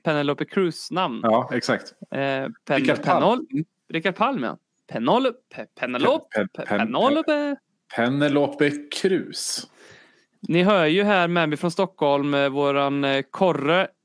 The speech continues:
Speaker 1: från, eh, Dobb T Vs Big Six, eh, där du gjorde spaningen att, eh, Kulusevski är nya De Bruyne. Vilket du kan backa upp lite grann nu,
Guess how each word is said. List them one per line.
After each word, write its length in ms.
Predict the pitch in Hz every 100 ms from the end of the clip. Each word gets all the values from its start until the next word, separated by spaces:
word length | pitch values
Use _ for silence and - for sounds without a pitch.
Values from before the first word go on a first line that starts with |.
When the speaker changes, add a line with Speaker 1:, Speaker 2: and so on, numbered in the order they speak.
| 165
Speaker 1:
från, 440 | 160 156 151 147
eh, 140 | 147 139
Dobb 320 | 151 196 143
T 160 | 170
Vs 180 | 160 156
Big 180 | 180 165
Six, 520 | 190 196 - - -
eh, 300 | - 147 135
där 200 | 127 156
du 80 | 156
gjorde 180 | 170 147
spaningen 800 | - 240 240 175 156 151 151 156
att, 340 | 143 143 -
eh, 80 | 151
Kulusevski 920 | - 170 160 - 147 120 - 143 139 135 - _
är 240 | - 143 139
nya 320 | 160 139 127 120 -
De 100 | 143
Bruyne. 640 | 139 151 135 123 135 208 - - - - -
Vilket 240 | 160 202
du 220 | 202 208 196
kan 180 | 202
backa 280 | 190 202 156
upp 220 | 202 -
lite 180 | 370 -
grann 240 | 359 233 233
nu, 260 | 147 117